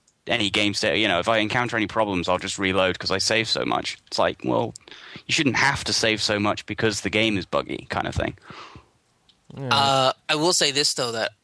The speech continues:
Speaker 3: it's not like Bethesda is a company that doesn't care about their product after it ships. They've, they patched plenty of times and they're just gonna keep on patching, unlike some people like Dead Island or, uh, War in the North, where there's nothing to be,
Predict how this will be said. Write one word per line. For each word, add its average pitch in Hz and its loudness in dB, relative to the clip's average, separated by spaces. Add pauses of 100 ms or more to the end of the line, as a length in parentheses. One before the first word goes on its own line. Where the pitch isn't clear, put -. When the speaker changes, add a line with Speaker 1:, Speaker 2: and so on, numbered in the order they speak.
(420)
Speaker 3:
it's - -2
not 165 2 (240)
like 135 0
Bethesda 107 0
is 120 0
a - 0
company 120 0
that 110 -2
doesn't 110 -2
care 104 2
about 107 0
their 101 2
product 101 2
after 95 0
it 101 -2
ships. - 2 (180)
They've, 110 0 (580)
they 113 0 (100)
patched - 0
plenty 131 2
of 123 -2
times 123 0
and 113 -2
they're 110 4
just - 2
gonna 107 -2
keep - 0
on 127 2
patching, 120 0
unlike 113 0 (800)
some 160 2
people 151 0
like - 0
Dead 139 4
Island 131 2
or, 104 -2
uh, 98 2
War 120 0
in 131 -2
the 117 -2
North, 117 0
where 107 -4
there's 113 2
nothing 123 2
to 110 0
be, 104 -2